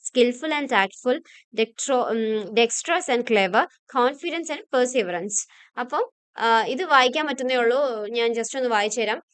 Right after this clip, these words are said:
As soon as an accident or injury takes place, the first aider should be prompt and quick to render, uh, help to the victim without delay. അപ്പൊ ഫസ്റ്റ് നമ്മൾ ചെയ്യേണ്ടത് ഒരാൾക്ക് അപകടം പറ്റി കഴിഞ്ഞു കഴിഞ്ഞാല്, ആഹ്, എന്താണ്,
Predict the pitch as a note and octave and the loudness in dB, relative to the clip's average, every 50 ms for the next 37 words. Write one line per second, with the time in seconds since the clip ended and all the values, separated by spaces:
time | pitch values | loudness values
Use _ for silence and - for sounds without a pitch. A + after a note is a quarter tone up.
0 | _ _ _ _ _ - D4 F4 F4+ F#4 F4 F4+ F#4 F4+ F#4+ E4+ C#4+ C4 - - | _ _ _ _ _ -4 -4 -2 -2 -2 -4 -4 -4 -4 0 2 2 2 2 2
1 | - D4+ C#4 D#4+ E4+ F4 D#4 C#4 C#4 B3+ B3 B3 C4 C4 C#4 C4+ C#4+ B3+ A3 A3 | -2 -2 -4 -8 -8 -6 -4 -2 -2 -2 -4 -4 -4 -6 -4 -4 -4 -4 -4 -6
2 | - - C4+ D4 D4+ C#4 A#3+ - C#4 C#4 F4 F4 - E4+ C#4 B3+ B3 B3 B3+ C#4 | -6 -6 -6 -6 -6 -8 -10 -8 -6 -6 -6 -4 -4 -2 0 0 0 0 0 -2
3 | C4+ C4+ A3 G#3 A#3 B3+ D#4+ E4+ - - - _ _ - G#3+ A#3+ A3+ B3 C#4+ D4+ | -2 -6 -6 -6 -6 -6 -6 -8 -12 -18 -20 _ _ -8 -6 -4 -4 -4 -6 -8
4 | - D#4 C#4 B3+ - D#4 E4+ F4 - - _ _ _ - C#4+ C4+ A#3+ A#3 A#3 A#3+ | -8 -8 -8 -8 -8 -10 -10 -10 -12 -18 _ _ _ -6 -4 -2 0 0 0 0
5 | B3+ C#4 C#4+ C#4+ C#4 - - - - - - A#3 A#3 - - G3 G#3+ A3 A3+ A3+ | 0 -2 -2 -4 -8 -14 -20 -18 -14 -12 -10 -10 -10 -8 -6 -6 -4 -4 -2 -2
6 | A3 G#3+ G#3 C4+ C4 C4 B3 A#3+ G3 - - C4+ C4 A#3 A#3 A#3 A3 A3+ A3+ A#3+ | -4 -4 -4 -4 -2 0 0 0 -2 -2 0 2 2 4 4 4 4 2 2 0
7 | A#3+ A3 F#3 F3 - - - - - - B3 D4 - - C4+ C4+ C4 - - - | 0 0 -2 -2 -6 -14 -20 -8 -6 -6 -6 -4 -2 0 0 0 0 -2 -4 -4
8 | A4 F#4+ E4+ C#4+ C#4+ D4 B3+ C#4 C4 A#3+ A#3+ B3 B3+ C4+ C#4+ C#4 D4+ D4 C#4+ C#4+ | -2 -2 0 0 -2 -2 -2 0 0 2 2 2 0 0 0 0 2 4 2 4
9 | C#4+ D#4+ C#4+ A#3 C4 B3 C4+ C#4 D#4+ D4+ D#4 D4 - D4 C4 C4+ C4+ C4+ C4 C#4 | 4 2 2 2 2 0 0 0 -2 -2 -4 -4 -4 -4 -2 0 0 0 0 -2
10 | D#4 C#4+ C4 B3+ B3 A#3+ A#3+ B3+ - - - - - - - _ A3+ A3+ A3+ A3 | -2 -2 0 0 0 0 0 -2 -4 -6 -10 -18 -20 -20 -16 _ -6 -4 -2 -2
11 | A3 A3 A3 G#3+ G#3+ G#3+ G#3 - - A#3+ A#3 A#3 A#3 A#3 A3 G#3+ G#3+ | 0 0 0 0 0 0 -2 -2 -2 -2 -2 0 2 2 2 2 0